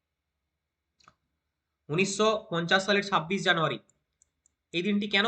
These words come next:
প্রজাতন্ত্র দিবস হিসেবে পালন করি? কারণ এই দিন ভারতের সংবিধান কার্যকরী হয়, তাই তো? আর সংবিধান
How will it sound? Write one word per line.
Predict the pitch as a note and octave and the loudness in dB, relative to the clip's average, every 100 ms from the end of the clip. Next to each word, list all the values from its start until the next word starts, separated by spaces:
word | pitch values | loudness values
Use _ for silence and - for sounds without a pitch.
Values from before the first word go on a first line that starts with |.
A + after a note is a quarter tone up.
| A#3 | 0
প্রজাতন্ত্র | A3 A3+ A3+ A3 | 0 0 -2 -4
দিবস | A3 G#3+ | -2 -2
হিসেবে | G#3 G#3+ | -2 0
পালন | G3 G3 | 0 0
করি? | F3 D#3+ | -2 -2
কারণ | E3+ F3 | -2 0
এই | F3 | -2
দিন | G3 G3+ | -2 0
ভারতের | F3+ F3 F#3 F#3 | 0 -2 -6 -8
সংবিধান | F3+ F3+ G3 A#3+ - _ _ _ _ _ _ _ _ _ | -6 0 2 0 -2 _ _ _ _ _ _ _ _ _
কার্যকরী | D#3+ E3 D#3+ G3 F3+ F3+ | 4 4 4 0 0 4
হয়, | D#3+ D#3+ | 4 4
তাই | G#3 | 0
তো? | G3+ A#2 | 0 -4
আর | D3 D#3+ | -4 -4
সংবিধান | D#3+ F3+ | -2 -4